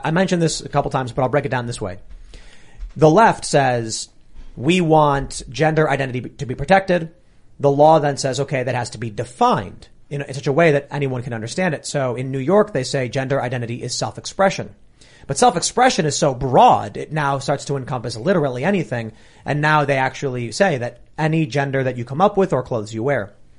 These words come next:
So the, the, it, what ends up happening is when you say,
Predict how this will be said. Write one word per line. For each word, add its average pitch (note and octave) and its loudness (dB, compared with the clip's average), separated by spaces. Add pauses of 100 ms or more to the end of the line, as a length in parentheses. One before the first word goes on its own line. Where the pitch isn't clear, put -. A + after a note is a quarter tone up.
(440)
So E3 6
the, C#3 -10
the, C#3 -4
it, - -12
what D3+ 2
ends A3 4
up - 2
happening D#3 0
is G#2+ -6 (1200)
when E3+ 4
you B3+ 4
say, C3+ 2